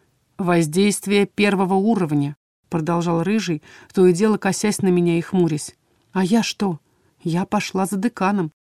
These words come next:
Если что, то он руководитель моего факультета». Присела рядом, внимательно смотря на действия Кхетса. Тонкая серебристая паутинка обрисовала силуэт девушки. Кое-где заискрилась и посерела.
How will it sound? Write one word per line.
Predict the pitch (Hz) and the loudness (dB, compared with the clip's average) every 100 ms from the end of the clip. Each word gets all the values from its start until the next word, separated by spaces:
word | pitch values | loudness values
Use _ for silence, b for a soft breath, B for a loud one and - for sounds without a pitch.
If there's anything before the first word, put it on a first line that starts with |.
| _ - | _ -2
Если | 190 180 208 | 0 2 0
что, | - - 226 | -2 0 2
то | 247 202 - - | 2 2 0 4
он | 226 294 262 - | 6 8 6 4
руководитель | 208 214 214 214 214 196 | 0 2 2 2 0 0
моего | 185 202 185 | 2 2 0
факультета». | - 175 202 - 190 160 156 _ _ _ _ _ - | -2 -2 -2 0 -2 -2 -8 _ _ _ _ _ -6
Присела | 180 - 262 277 | -4 0 4 4
рядом, | 196 185 180 175 b b b | 4 2 0 -4 b b b
внимательно | 180 190 196 196 185 185 | 2 4 4 0 0 0
смотря | - 180 180 214 | 0 0 0 2
на | 185 | 2
действия | 170 185 - 180 | 2 0 0 -4
Кхетса. | 180 - 180 - - 156 _ _ _ | -2 -2 -2 -4 -12 -16 _ _ _
Тонкая | - 208 190 180 | -2 0 0 -2
серебристая | 170 175 170 185 - 185 | -2 -4 -2 -4 -4 -4
паутинка | 180 190 - 220 208 185 | -2 -2 0 0 0 -2
обрисовала | 180 175 180 190 185 | -2 -2 -2 -2 -2
силуэт | - 190 190 175 | -2 0 0 0
девушки. | 185 160 - - - _ _ _ _ _ _ - | -2 -2 -6 -14 -20 _ _ _ _ _ _ -6
Кое-где | 202 185 175 170 226 | 0 2 2 0 2
заискрилась | 190 185 - 214 233 214 - - | 2 0 0 0 0 0 -4 -12
и | 185 | -8
посерела. | 190 - 190 175 156 | -6 -2 -2 -2 -4